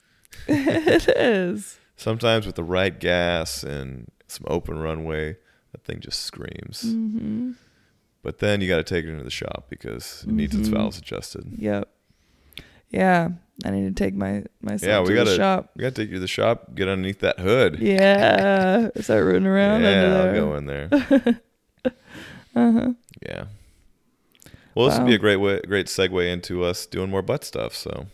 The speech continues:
Speaker 1: <laughs>
Speaker 2: Right? <laughs> That's what we said for this year. <laughs>
Speaker 1: That was our resolution.
Speaker 2: That was our resolution.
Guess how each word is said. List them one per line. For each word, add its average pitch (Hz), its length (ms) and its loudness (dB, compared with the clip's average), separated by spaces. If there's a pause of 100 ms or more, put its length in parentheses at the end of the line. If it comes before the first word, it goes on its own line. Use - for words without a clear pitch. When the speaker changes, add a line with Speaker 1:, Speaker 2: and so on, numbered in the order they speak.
(100)
Speaker 1:
<laughs> - 640 -6 (720)
Speaker 2:
Right? 135 240 0 (720)
<laughs> - 680 -8
That's 104 180 -2
what 131 80 2
we 123 100 2
said 135 240 -2
for 98 100 -6
this 76 220 -2
year. 73 180 -4
<laughs> 370 120 -2 (1040)
Speaker 1:
That 240 180 6
was 240 140 4
our 226 120 4
resolution. 202 600 4 (160)
Speaker 2:
That - 80 4
was 147 160 6
our 135 140 6
resolution. 131 760 0